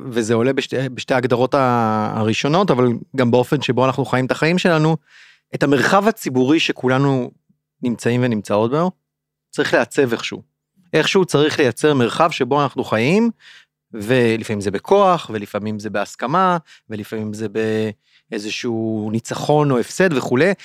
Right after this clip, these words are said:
אבל צריך לעצב מרחב ציבורי. ברגע ש-, אתה יוצא מפתח הבית שלך בעצם, ברגע שאתה יוצא מ-, מהמרחב הזה, ולפעמים גם בתוך הבית, נכון? יחסים בין, אה, בני ובנות זוג וכולי, אבל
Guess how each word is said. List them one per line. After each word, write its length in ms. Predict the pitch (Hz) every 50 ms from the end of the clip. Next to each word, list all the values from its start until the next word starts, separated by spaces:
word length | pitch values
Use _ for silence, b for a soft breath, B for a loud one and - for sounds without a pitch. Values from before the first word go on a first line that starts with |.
| B B -
אבל 140 | 117 113 113
צריך 200 | - 196 - -
לעצב 280 | 180 139 - - 160
מרחב 440 | 143 143 139 120 - - - 117 104
ציבורי. 400 | 104 - 110 104 107 101 101 98
ברגע 240 | 98 123 135 147 165
ש-, 100 | - - 143 B B B B B B B _ _ _ _ _ _ _ _ _ _ _ _ _ _ _ _ - - - _ _ _ _ _ -
אתה 140 | - - 147
יוצא 360 | 135 131 - - - 220 226
מפתח 400 | 220 208 - - 165 - - -
הבית 280 | 107 98 98 95 92 -
שלך 200 | 113 110 - 107
בעצם, 480 | 101 107 107 107 - - - 110 101 104
ברגע 340 | 107 117 127 139 139 139 147
שאתה 180 | - - 135
יוצא 300 | 123 113 110 - - 190
מ-, 220 | 190 190 185 165 147
מהמרחב 420 | 135 131 123 120 107 - 135 123
הזה, 120 | 131 135 139
ולפעמים 340 | 151 147 - - 180 196
גם 120 | 190 190 165
בתוך 260 | 143 - 156 - -
הבית, 300 | 131 113 117 110 98 92
נכון? 240 | 95 87 - 107 104
יחסים 360 | 101 - 98 - - 104 98
בין, 120 | 104 101 95 B B B B _ -
אה, 40 | - - -
בני 500 | - 165 190 160 139 120 113 110 110 101
ובנות 240 | 104 98 101 104 98
זוג 280 | 104 147 190 190 139 113
וכולי, 400 | 107 - - 131 117 104 101 95
אבל 180 | 90 110 110